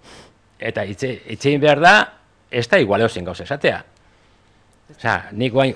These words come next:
asko postu naiz, ertzainei polizia jarri diotenean izena, ze ertzaina definitu egin behar da. Ez da esatea, eske polizia ez dugu esango. Ah, esango dugu ertzaina, bai. Eta ertzaina zer da? <laughs>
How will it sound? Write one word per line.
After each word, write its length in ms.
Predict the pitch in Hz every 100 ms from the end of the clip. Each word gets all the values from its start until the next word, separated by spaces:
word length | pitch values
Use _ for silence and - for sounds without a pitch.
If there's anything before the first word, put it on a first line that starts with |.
| -
asko 240 | 123 120
postu 240 | 120 - 131
naiz, 260 | 139 160
ertzainei 500 | 107 - 123 113 139
polizia 420 | 143 98 127 113
jarri 180 | 98 104
diotenean 380 | 107 95 101 120
izena, 340 | 95 - 127 196 - _ _ _ _ _ _ _ _
ze 260 | - 92 -
ertzaina 480 | - - 120 110 120
definitu 360 | 123 - 175 -
egin 80 |
behar 120 | 87 135
da. 120 | - - _ _ _ _ _ _ 160 _ _ - -
Ez 140 | 147 156
da 80 |
esatea, 280 | 127 120 110
eske 220 | 110 - 110
polizia 380 | 120 160 -
ez 80 | 175
dugu 140 | 120 113
esango. 360 | 98 92 - - _ _ _ _
Ah, 140 | 135 107
esango 260 | 113 170 175
dugu 100 | 139
ertzaina, 440 | - 110 95 - -
bai. 200 | 113 80 - _ _ -
Eta 60 |
ertzaina 260 | 113 - 160
zer 160 | 175 143
da? 120 |
<laughs> 40 | -